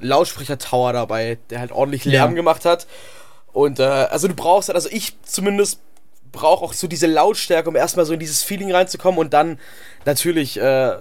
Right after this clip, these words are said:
Speaker 1: wird gesungen, geschrien, dass halt wirklich alles authentisch ist und die Emotionen, die im Video quasi aufgenommen werden oder quasi im Video zu sehen sind, halt auch wirklich echt sind. Also das ist, ist schon echt so.
Speaker 2: Ja.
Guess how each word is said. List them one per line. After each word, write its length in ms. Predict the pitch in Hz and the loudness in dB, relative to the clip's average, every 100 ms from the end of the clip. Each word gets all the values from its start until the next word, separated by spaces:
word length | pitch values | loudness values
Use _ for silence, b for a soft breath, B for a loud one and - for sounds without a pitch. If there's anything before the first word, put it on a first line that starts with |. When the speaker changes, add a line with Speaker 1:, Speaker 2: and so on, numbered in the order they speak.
| 120 | -10
Speaker 1:
wird 320 | 147 160 - - | -10 -10 -10 -10
gesungen, 420 | 160 143 160 180 | -6 -2 0 0
geschrien, 480 | 156 131 135 160 165 | -4 -6 -6 -6 -2
dass 200 | 135 135 | -2 0
halt 120 | 143 | -2
wirklich 300 | 139 147 131 | -4 -8 -6
alles 240 | 123 139 - | -4 -2 -2
authentisch 500 | 127 - 160 165 135 | -4 0 -2 -2 -4
ist 160 | 131 | -6
und 220 | 120 127 123 b b b - | -4 -6 -8 b b b -6
die 100 | 208 | 0
Emotionen, 480 | 214 208 233 233 | 0 2 2 0
die 100 | 208 | 0
im 120 | 208 170 | -4 -4
Video 520 | 214 214 214 208 202 B B B B B - | -4 0 2 2 0 B B B B B -2
quasi 320 | 180 185 180 | 2 4 4
aufgenommen 560 | - 202 - 208 202 185 | 2 2 0 -2 0 2
werden 240 | 180 180 | 2 2
oder 220 | 156 147 | 0 0
quasi 340 | 139 - 170 180 | -2 -2 0 0
im 80 | |
Video 180 | 170 185 | -4 -6
zu 100 | - | -4
sehen 220 | 156 185 | 0 0
sind, 140 | 170 156 | 0 0
halt 100 | 160 | 0
auch 80 | 151 | -2
wirklich 260 | 143 135 - | -6 -8 -4
echt 220 | 120 - | -4 -4
sind. 220 | 135 123 | -10 -8
Also 200 | 117 131 | -10 -10
das 240 | 123 123 | -14 -16
ist, 360 | - - - - - | -14 -14 -14 -16 -14
ist 300 | - - - | -12 -12 -8
schon 280 | 151 131 - - - - | -8 -8 -14 -20 -20 -6
echt 240 | - 147 - | -2 -2 -4
so. 240 | 131 113 - - - - - - - - - - 85 101 | -8 -8 -14 -20 -20 -20 -20 -20 -20 -20 -20 -20 -14 -6
Speaker 2:
Ja. 280 | 120 117 | -4 -4